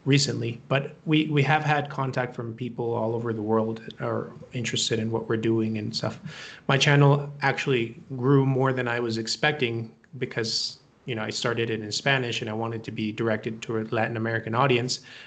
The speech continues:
But more and more people that spoke other languages or English started, um, requesting me to create content in English or, you know, subtitle my videos or whatever.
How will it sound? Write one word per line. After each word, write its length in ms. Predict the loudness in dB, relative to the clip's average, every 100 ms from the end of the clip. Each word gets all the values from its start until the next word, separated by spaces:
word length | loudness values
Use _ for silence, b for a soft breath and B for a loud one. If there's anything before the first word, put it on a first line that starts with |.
| B -6
But 320 | 0 0 -2 -14 -20 -6
more 240 | 0 2 2
and 100 | 2
more 200 | 0 -2
people 360 | -4 -4 -2
that 140 | -4 -6 -6
spoke 540 | -6 0 2 0 0
other 240 | -2 0 0
languages 560 | 0 0 0 0 0
or 220 | 0 2
English 600 | 2 2 2 0 -2 -4 B B B -8
started, 640 | -2 2 2 2 0 -2 -8 -6
um, 440 | -4 -4 -6 -10 -12 -12 0
requesting 680 | 0 2 2 2 0 -2 -4
me 140 | -4
to 240 | -4 -6 -10 -10
create 400 | -2 0 0 -4 -14 -4
content 420 | -2 0 -2 -4
in 140 | -4 -2
English 560 | -2 -2 -2 -2 -2
or, 280 | -4 -6 -10 b b b -8
you 100 | -6
know, 80 | -2
subtitle 520 | -2 -2 0 0 0
my 200 | -2 -2
videos 580 | -2 0 2 2 0 0
or 60 |
whatever. 480 | 2 4 4 2 0